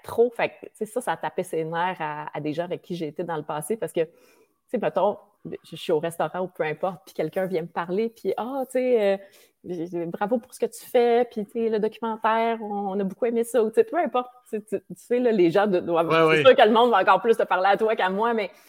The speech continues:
Speaker 1: moi, je vis pour ça. Moi, c'est,
Speaker 2: Mhm.
Speaker 1: tu sais, je suis contente, là, quand mon chèque, il arrive dans le mal. Mais <laughs> je suis encore plus contente, ma plus belle paye. Puis c'est pour
Speaker 2: Ouais.
Speaker 1: ça que j'ai toujours voulu faire ce métier-là. C'est quand je sors sur la rue puis que quelqu'un m'appelle par mon nom.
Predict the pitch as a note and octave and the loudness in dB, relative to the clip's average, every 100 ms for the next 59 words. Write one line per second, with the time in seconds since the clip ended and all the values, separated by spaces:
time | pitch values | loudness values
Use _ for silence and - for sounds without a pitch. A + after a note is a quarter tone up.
0 | - - C#4 G#3+ E3 F#3+ - - - - | -20 -8 -4 0 -2 -4 -12 -14 -14 -20
1 | _ - G#3+ G#3 F3+ A#2 G#2 C4+ - G#3 | _ -12 -10 -4 -4 -6 -8 -8 -4 -4
2 | C4 B3 F3 E3+ E3 E3+ G3+ D#3+ D3+ E3+ | -4 -8 -10 -10 -10 -12 -12 -10 -8 -8
3 | D#3 D#3 D#3 D#3+ _ - - F#3 F#3+ B3 | -8 -10 -12 -16 _ -20 -8 -2 4 4
4 | - - B4+ - - - A3 B3+ B3 G#3+ | 4 2 0 -4 -10 -6 -2 2 2 2
5 | - A#3+ B3 G3 G3 G#3 G3 - C4 C4 | 0 0 2 2 0 0 -2 -4 -8 -6
6 | G3 A3+ A3+ G3+ F3+ _ A#3+ A3 G#3 F#3 | -4 -6 -8 -8 -10 _ -8 -4 -2 -4
7 | G3+ F#3 F#3 _ - B2+ B2+ G#2 G3+ F3+ | -8 -10 -10 _ -10 -4 -4 -4 -10 -10
8 | D#3+ F#3 F3+ F#3+ F3+ F3 F3+ F3+ - E3 | -10 -8 -8 -8 -10 -10 -12 -12 -10 -8
9 | D#3 - D#3+ E3+ F#3+ _ _ _ _ - | -8 -4 -4 -4 -8 _ _ _ _ -12
10 | F3+ F3+ D#3+ - F3+ E3 E3 D3+ F3 _ | -10 -10 -10 -8 -8 -6 -6 -6 -8 _
11 | E3 D#3 D3 D3+ D#3+ D#3+ - E3+ D#3+ D#3 | -12 -10 -10 -10 -12 -12 -12 -12 -10 -12
12 | D3+ C#3+ D3 | -12 -14 -16